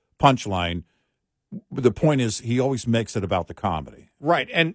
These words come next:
Speaker 2: and, uh, Burr sometimes says stupid things.
Speaker 1: And he'll tell you that.
Speaker 2: You know, and, and, but, but the fact is, I still find them humorous. And the thing is,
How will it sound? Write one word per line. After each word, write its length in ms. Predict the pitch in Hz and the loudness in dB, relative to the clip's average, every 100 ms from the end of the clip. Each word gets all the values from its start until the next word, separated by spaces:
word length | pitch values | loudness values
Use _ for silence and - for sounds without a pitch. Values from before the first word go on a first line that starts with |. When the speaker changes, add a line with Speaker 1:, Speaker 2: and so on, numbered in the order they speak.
| - | -4
Speaker 2:
and, 320 | 156 151 151 | -2 0 2
uh, 140 | 143 131 | 2 2
Burr 260 | 110 214 | 0 0
sometimes 480 | 233 135 127 123 123 | 0 -2 0 0 0
says 260 | 123 107 - _ | -2 -4 -6 _
stupid 520 | - - 269 302 147 113 | -4 2 4 4 0 0
things. 480 | 120 90 101 - - _ - | -2 -2 -8 -10 -10 _ 0
Speaker 1:
And 140 | 113 | 2
he'll 120 | 110 | 2
tell 240 | - 156 220 | 4 6 6
you 140 | 151 | 2
that. 180 | - - _ | -6 -14 _
Speaker 2:
You 120 | 147 | 0
know, 180 | 139 131 | 2 2
and, 200 | 151 151 - | 2 -2 2
and, 300 | 165 156 127 | 2 2 4
but, 220 | 156 147 _ 135 | 4 4 _ -6
but 140 | 170 | -4
the 60 | 151 | 0
fact 320 | 180 160 131 | 2 2 0
is, 300 | 240 208 - - _ _ - | -4 -4 -6 -10 _ _ -2
I 60 | |
still 220 | 151 190 156 | 2 4 4
find 280 | 175 151 | 4 2
them 100 | 143 | 2
humorous. 520 | 127 233 254 147 104 - | -2 -2 -2 -2 -2 0
And 220 | 170 170 - | 0 0 -2
the 180 | 151 | -2
thing 340 | 131 - 262 262 | -2 2 2 4
is, 300 | 202 175 | 0 -2